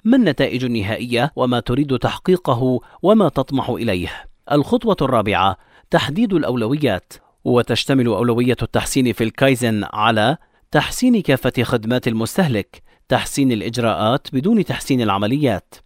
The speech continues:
تحسين تدفق العمل، تغيير بيئة العمل، تحسين الاتصال داخل النظام، تصحيح الأخطاء واستئصال أسبابها، تقليص الفاقد إلى أدنى حد ممكن، استخدام البيانات والأدوات الإحصائية.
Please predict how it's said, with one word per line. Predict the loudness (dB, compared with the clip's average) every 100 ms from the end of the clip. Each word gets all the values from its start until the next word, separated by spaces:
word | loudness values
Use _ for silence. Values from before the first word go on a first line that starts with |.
| _
تحسين | -6 -6 -2 0 2 2
تدفق | 0 0 -2 -4 -2
العمل، | 0 0 0 -2 -6 _ _ _
تغيير | -2 -2 0 0 0
بيئة | -2 -4 -4
العمل، | -2 0 0 0 -2 -8 _ -4
تحسين | -2 -2 -2 2 2
الاتصال | 2 -2 -6 -4 0 2 2 0 -8
داخل | -2 0 2 0
النظام، | 0 0 4 4 4 0 -6 _ _
تصحيح | -4 -2 -4 -4 -2
الأخطاء | -2 -4 -2 0 2 2
واستئصال | 0 0 -4 0 2 2
أسبابها، | 0 -2 2 2 2 0 -2 -2 _
تقليص | -4 -2 0 -2 2
الفاقد | 0 2 2 0 2 -2 -2 -4
إلى | 2 2
أدنى | 2 0 0
حد | 0 -2 -4
ممكن، | 0 0 0 -2 -2 -4 -8 -8
استخدام | -8 -2 -4 -2 -2
البيانات | 0 0 0 0 0 0 2
والأدوات | 2 2 2 2 0
الإحصائية. | -2 -2 -2 0 0 2 0 -2